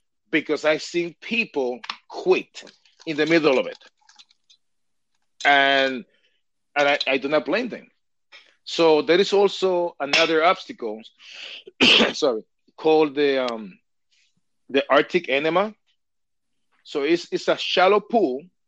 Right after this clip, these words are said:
You have to climb up and they have to jump into the pool. And it is ice. It's like water and ice. And you know me, I'm black. I do not like the cold water. I jump in,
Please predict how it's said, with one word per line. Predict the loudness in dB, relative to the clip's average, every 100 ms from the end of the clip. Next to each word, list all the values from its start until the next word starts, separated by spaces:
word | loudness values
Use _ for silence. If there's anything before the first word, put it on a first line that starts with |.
| _
You | -8
have | -8 -8
to |
climb | -6 -6 -2
up | -2 -2
and | -6
they | -8
have | -8 -10
to | -4
jump | -4 -4
into | -10 -14
the |
pool. | -12 -10 -10 -12 _ _ _ _ _ _
And | -6 -4
it | -2
is | -4 -6 -14 _ _ -2
ice. | -2 -4 -14 -14 -10 -12 -14 -20 _ _
It's | -10 -4
like | -4
water | -4 2 4 6 4 2
and | -2 -10 -4
ice. | 2 2 2 -4 -14 -20 _ _ _ _ -8
And | -2
you | 2 4
know | 4
me, | 2 0
I'm | 0
black. | 2 2 2 -4 -18 _ _ _ _ _ _ _ _ _ _ _ _ _ _ _ _
I | 0 0
do | 0
not | 0
like | 2 0 -2 -14 _ _ _ _
the | -14
cold | -4 -2
water. | 0 -2 -2 -8 -12 _ _ _ _ _ _ _
I | -2 0
jump | 2 2 4
in, | 2 0 -6